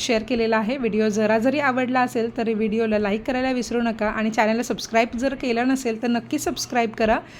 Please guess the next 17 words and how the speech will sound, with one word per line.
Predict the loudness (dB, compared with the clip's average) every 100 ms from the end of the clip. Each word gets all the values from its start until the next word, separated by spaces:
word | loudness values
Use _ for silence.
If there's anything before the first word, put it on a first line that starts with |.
| -10 2
म्हणजेच | 4 4 0 -6 -10 -2
माझे | 0 2 2
जे | 0
काही | 0
चांगले | 2 2 2
चांगले | 0 0 2
व्हिडिओज | 2 2 4 4
आहेत | 2 0 -2
ते |
तुम्हाला | -2 0 2 4
नक्की | 2 -2 -2 0
मिळतील, | 2 0 -2 -4 -4 -10 -4
त्याचं | 0 2
नोटिफिकेशन | 0 0 -2 -2 0 0
तुम्हाला | 0 2 2
नक्की | 0 -2 -2
येईल. | 0 0